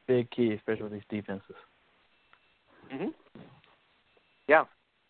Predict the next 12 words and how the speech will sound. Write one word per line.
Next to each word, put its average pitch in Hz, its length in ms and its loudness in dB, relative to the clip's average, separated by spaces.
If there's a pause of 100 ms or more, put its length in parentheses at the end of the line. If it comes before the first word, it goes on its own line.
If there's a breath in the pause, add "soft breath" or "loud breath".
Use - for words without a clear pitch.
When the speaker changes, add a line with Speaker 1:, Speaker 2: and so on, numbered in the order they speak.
(120)
Speaker 2:
Yeah, 156 160 8
because, 160 260 -2 (100)
I 156 100 4
mean, 156 160 -4
if, 151 360 -4 (160)
if 143 240 -6
either 160 380 -8
team, 113 200 -14
you're 117 140 -4
right, 123 260 6
if 104 180 -10
either 143 300 -4